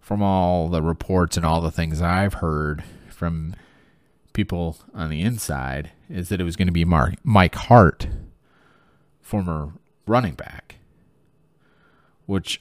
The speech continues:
okay, I'm all for alums getting jobs like Harbaugh at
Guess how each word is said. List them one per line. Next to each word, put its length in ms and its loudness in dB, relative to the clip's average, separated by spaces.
okay, 340 2
I'm 140 2
all 180 4
for 480 4
alums 640 -4
getting 500 -2
jobs 600 0
like 200 2
Harbaugh 680 4
at 240 -6